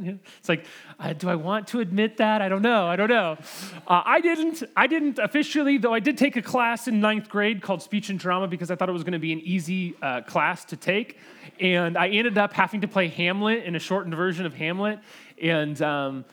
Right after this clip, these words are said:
uh, there were tights, and there was a choreographed sword, sword scene, and, um, I c-, have blanked it out of my memory. So I don't, it must have gone really poorly because I can't remember any, I can remember walking into the room where we did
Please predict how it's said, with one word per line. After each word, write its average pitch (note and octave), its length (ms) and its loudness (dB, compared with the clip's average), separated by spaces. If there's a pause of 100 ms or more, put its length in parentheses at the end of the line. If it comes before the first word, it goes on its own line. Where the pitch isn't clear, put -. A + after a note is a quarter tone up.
(240)
uh, C#3+ 260 0
there F#3 140 2
were G3+ 120 0
tights, A3+ 640 -2
and F#3 160 2
there F#3+ 80 2
was F3+ 160 0
a - 20 -2
choreographed F#3+ 640 0
sword, G3+ 480 -4
sword - 840 -4
scene, G3 500 -2 (300)
and, E3+ 500 0 (100)
um, D#3+ 480 0
I F3+ 260 0
c-, - 420 -18
have D#3 260 -2
blanked E3+ 240 -2
it D3+ 80 -2
out C#3 80 2
of C#3 80 -6
my C3+ 100 -4
memory. B2+ 340 -4
So - 140 -4
I D3 80 2
don't, F#3+ 280 -2
it E3 120 0
must G#3 220 0
have A#3+ 100 -2
gone G3 200 0
really F#3+ 180 -2
poorly D3 560 -2 (240)
because E3 220 -2
I F#3+ 60 4
can't A3 180 -2
remember G3 320 -2
any, F#3+ 260 -2 (140)
I F3 60 2
can A#3 100 4
remember C4 240 4
walking G#3+ 420 2
into A#3 280 0
the G#3 120 2
room G#3 220 2
where G3+ 100 2
we F3+ 140 0
did G3 380 0